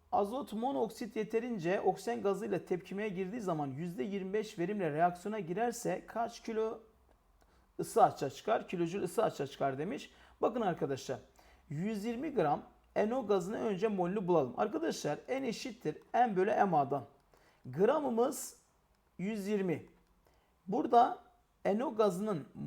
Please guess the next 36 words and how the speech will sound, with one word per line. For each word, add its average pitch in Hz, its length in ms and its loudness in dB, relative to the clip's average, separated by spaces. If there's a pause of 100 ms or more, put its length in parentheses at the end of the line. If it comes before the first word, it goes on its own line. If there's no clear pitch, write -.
mol 247 180 0
kütlesini 247 500 -4
hesapladığımız 214 680 -2
zaman 208 280 0
on 214 240 -2
dört, 208 180 2
on 233 80 -2
altı 196 280 -4
daha 226 120 2
otuz 233 340 -2
gram 185 240 4
gelecek. 131 420 -2
Mol 233 240 -2
kütlesi 202 440 -2
otuz 226 360 0
gram. 151 260 -2 (120)
Dolayısıyla 220 460 0
yüz 196 320 -4
yirmi 202 300 -4 (280)
otuza 196 420 0
böldüğümüz 190 500 0
zaman 185 380 0 (520)
dört 226 240 6
mol 208 160 4
olacaktır. 135 580 0 (520)
Ve 196 460 4
biz - 340 -2 (240)
dört 214 320 6
molün 196 420 2 (480)
yüzde 180 540 -4
yirmi 202 340 -2
beşini 196 380 0
verimle 240 360 4
tepkimeye 190 400 2
koy-, 175 260 0
koyacağız. 147 580 0